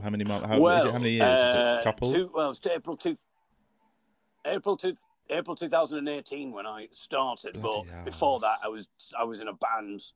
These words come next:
Speaker 2: I was in a band anyway, so we were always gigging. So I've been gigging
Speaker 1: Right.
Speaker 2: since, like, two thousand and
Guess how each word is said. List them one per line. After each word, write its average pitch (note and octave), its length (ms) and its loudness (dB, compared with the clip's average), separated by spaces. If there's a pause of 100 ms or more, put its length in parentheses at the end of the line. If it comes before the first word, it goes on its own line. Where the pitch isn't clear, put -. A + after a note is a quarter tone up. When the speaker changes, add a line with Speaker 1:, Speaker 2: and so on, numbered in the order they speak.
(360)
Speaker 2:
I B2 60 -4
was B2 100 -2
in C#3 80 -2
a A#2 60 -4
band A#2 320 -2
anyway, B2+ 380 -2
so A2 400 0 (260)
we B2+ 100 2
were B2 140 4
always C3+ 300 4
gigging. F#2+ 320 -12
So B2 100 -2
I've B2+ 80 0
been C3+ 160 -6
gigging C3 180 2
Speaker 1:
Right. G2+ 300 2
Speaker 2:
since, - 400 -14
like, - 180 -2
two A2+ 200 -4
thousand G2 400 -4
and F2+ 260 -8